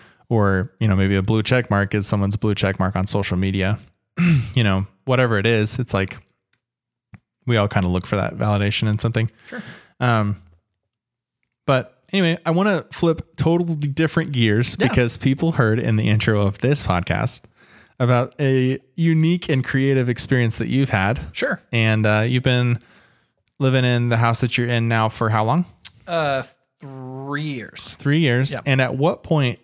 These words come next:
Speaker 1: did you decide to make a friend named Ted?
Speaker 2: Yeah. So we, like a lot of people, um, this is April of twenty twenty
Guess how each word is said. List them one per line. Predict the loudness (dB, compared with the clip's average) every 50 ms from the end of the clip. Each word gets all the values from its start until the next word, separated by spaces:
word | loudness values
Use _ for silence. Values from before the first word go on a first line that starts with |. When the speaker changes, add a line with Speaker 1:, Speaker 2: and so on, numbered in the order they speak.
| _ -4
Speaker 1:
did | -2 0 0 0
you | 0 0 2 2 2 2 2 0 0 -4 _ _ _ _ _ _ _ _ _ _ _ _ _ 0
decide | 0 0 0 0 0 2 2 2 4 2 2 0 -2 -4 -10 -12 -18 _ -20 -20 -14 _
to | 0 0 2
make | 2 2 2 2 0
a | -2 -4
friend | -4 -2 -2 0 0 0 -2 -2 -2
named | 0 0 0 0 -2 -2 -4
Ted? | -4 -4 -4 -4 -8 -10 -12 -14 -18 _ _ _ _ _ _ _ _ _ _ _ _ _ _ _
Speaker 2:
Yeah. | -6 -2 0 0 2 0 -2 -4 -8 -12 -10 _
So | -4 -2 0 2 2 2 2 2 2 0 0 -2 -6 _ _ _ _ _ _ _ _ _ _ _ _ _ _ _ _
we, | -8 -6 -4 -2 -2 -2 -2 -4 -4 -6 -6 -8 -12 _ _ _ _
like | -20 -10 -4 -4 -2 -2 -2 -4
a |
lot | -2 -2 -2 -2
of | -4 -6
people, | -8 -10 -8 -8 -6 -6 -8 -10 -14 _ _ _
um, | -14 -12 -10 -10 -10 -12 -14 -16 -18 -18 -16 -12
this | -10 -10
is | -10 -10
April | -8 -10 -10 -8 -6 -8 -8
of | -8 -8
twenty | -8 -6 -6 -6 -6
twenty | -6 -6 -6 -6 -6 -8 -10